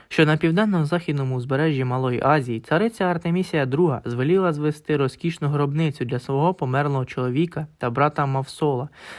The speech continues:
Ця монументальна споруда, оздоблена видатними скульпторами того часу, була настільки вражаючою, що саме її назва, Мавзолей, стала загальною для величних похвальних споруд.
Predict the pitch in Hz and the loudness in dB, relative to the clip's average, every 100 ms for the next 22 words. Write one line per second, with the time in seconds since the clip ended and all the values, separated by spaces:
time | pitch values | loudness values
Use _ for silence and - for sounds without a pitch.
0 | - 190 196 185 175 175 170 208 202 180 | -2 2 4 4 2 2 4 4 4 0
1 | - 165 190 - - 131 135 180 160 135 | 0 0 2 0 0 2 4 4 4 0
2 | 120 127 139 190 196 165 - 165 170 - | 0 -2 -2 0 0 0 0 0 0 0
3 | 147 143 135 139 135 131 - 135 120 120 | 0 0 0 0 2 0 0 0 -2 -6
4 | 120 156 160 151 - 226 226 180 160 143 | -2 0 2 0 0 0 2 0 2 2
5 | 131 127 113 - 123 127 - 202 202 185 | 2 0 0 -6 -8 -8 -4 -2 0 0
6 | 175 156 156 170 113 117 - - - 123 | 2 2 2 0 -2 -8 -12 -12 -2 -2
7 | 120 135 131 117 - - - - 151 151 | 0 2 2 0 -4 -18 -12 2 4 4
8 | 135 127 160 180 165 135 123 123 127 170 | 4 4 6 4 2 0 -2 0 0 0
9 | 190 165 - 123 - 120 120 117 - 110 | -2 -6 -6 -6 -2 -2 -2 -6 -8 -6
10 | 117 117 | -4 -4